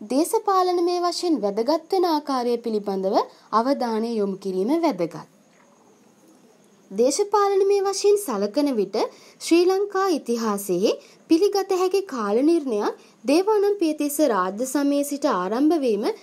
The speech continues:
වැදගත් කරුණක් ලෙස අපිට සලකන්න පුළුවන්.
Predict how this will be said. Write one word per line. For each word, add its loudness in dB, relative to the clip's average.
වැදගත් 0
කරුණක් -2
ලෙස -2
අපිට -2
සලකන්න -2
පුළුවන්. 2